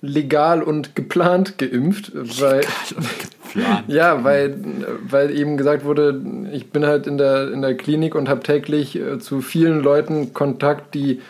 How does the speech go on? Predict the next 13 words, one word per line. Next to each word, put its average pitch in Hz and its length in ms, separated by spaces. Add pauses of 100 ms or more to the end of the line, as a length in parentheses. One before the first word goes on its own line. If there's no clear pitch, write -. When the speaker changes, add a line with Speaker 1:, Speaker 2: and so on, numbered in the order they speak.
(180)
Speaker 1:
potenziell 147 640
Corona 143 400
infiziert 156 480
sind, 151 120
beziehungsweise 139 680
wenn 135 160
ich 147 200
halt 147 140
infiziert 139 520
werde, 147 400
würde 139 160
ich - 80
potenziell 143 680